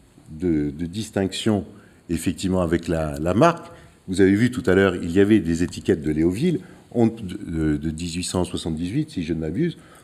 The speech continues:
on ne précisait pas si c'était la propriété des Lascazes, des Pois Ferrés de Cérès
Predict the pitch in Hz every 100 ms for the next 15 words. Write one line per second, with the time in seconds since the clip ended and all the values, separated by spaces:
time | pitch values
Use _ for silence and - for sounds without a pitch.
0 | - 110 107 107 - 92 156 - 165 127
1 | 120 - - 127 123 117 107 101 123 123
2 | 110 98 95 85 85 - 147 175 175 -
3 | - - _ 110 117 127 120 110 107 104
4 | 87 87 160 151 -